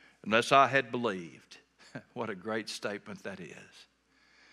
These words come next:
"I would have lost heart unless I had believed that I would see the goodness of the Lord in the land of the living. Wait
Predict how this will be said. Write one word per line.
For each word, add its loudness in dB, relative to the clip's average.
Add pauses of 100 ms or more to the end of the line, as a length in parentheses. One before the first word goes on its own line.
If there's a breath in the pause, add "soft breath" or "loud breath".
(560 soft breath)
"I 8
would 8
have 6
lost 8
heart 6
unless 2
I 6
had 2
believed 4
that 0
I 6
would -2
see -2
the -2
goodness -2
of -6
the -2
Lord -2
in -6
the -4
land -2
of -6
the -8
living. -8
Wait 4